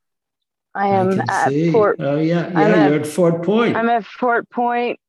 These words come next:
Speaker 2: Uh, I
Speaker 1: And
Speaker 2: love
Speaker 1: it's a
Speaker 2: Fort Point.
Speaker 1: magical,
Speaker 2: Yeah.
Speaker 1: extraordinary day, and I was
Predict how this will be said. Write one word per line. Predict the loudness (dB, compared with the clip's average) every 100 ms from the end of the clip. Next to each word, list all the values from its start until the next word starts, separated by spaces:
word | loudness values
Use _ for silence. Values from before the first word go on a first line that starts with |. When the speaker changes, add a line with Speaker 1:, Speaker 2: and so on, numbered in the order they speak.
| -14
Speaker 2:
Uh, | -10 -6 -6 -4 -6 -6 -8 -12 -8
I | -4
Speaker 1:
And | 0 0
Speaker 2:
love | 0
Speaker 1:
it's |
a | -2
Speaker 2:
Fort | 0
Point. |
Speaker 1:
magical, | 0 0 0 -2 -2 -4 -4 -4 -8 -12 _ _ _ -10
Speaker 2:
Yeah. | -10
Speaker 1:
extraordinary | -6 -4 -2 0 -2 -4 -4 -4 -4 -4 -4 -6 -8
day, | -8 -6 -6 -6
and | -8
I | -8
was | -8 -10